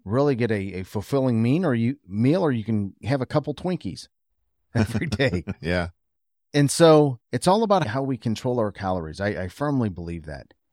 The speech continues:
Speaker 1: And intermittent fasting seems to be a very effective way to help people control their calories,
Speaker 2: Mm.
Speaker 1: if done in a, in the right,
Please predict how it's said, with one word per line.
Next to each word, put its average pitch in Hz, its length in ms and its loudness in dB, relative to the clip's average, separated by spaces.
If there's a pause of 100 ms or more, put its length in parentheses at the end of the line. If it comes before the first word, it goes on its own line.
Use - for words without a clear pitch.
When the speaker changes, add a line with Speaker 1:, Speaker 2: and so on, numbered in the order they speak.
(100)
Speaker 1:
And 113 180 0
intermittent 175 560 4
fasting 120 420 -2
seems 131 400 -2
to 117 80 -12
be 101 160 -4
a 82 80 -6
very 139 440 -2
effective 95 480 -4
way 87 300 -6
to 82 140 -10
help 101 220 -8
people 92 300 -8
control 87 420 -4
their 76 140 -6
calories, 65 540 -10 (300)
Speaker 2:
Mm. 82 240 -6 (100)
Speaker 1:
if 90 180 -6
done 98 200 4
in 87 120 0
a, 85 80 -2
in 87 160 -2
the 85 80 -2
right, 87 320 -2